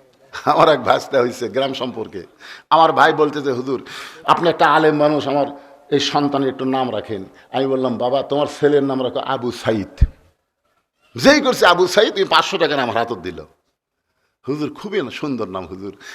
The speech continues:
আবু সাইদের কথা আর মনেই নাই।" হাসিনা তাড়ানোর জন্য সর্বোত্তম যিনি বাংলাদেশে জীবন দিছে,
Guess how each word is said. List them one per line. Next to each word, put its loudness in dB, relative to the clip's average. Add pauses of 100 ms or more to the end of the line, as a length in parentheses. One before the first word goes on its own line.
আবু -4
সাইদের -4
কথা -4
আর -8
মনেই -6
নাই।" -14 (1600)
হাসিনা -4
তাড়ানোর 0
জন্য 0
সর্বোত্তম -2
যিনি -2
বাংলাদেশে -2
জীবন -2
দিছে, -6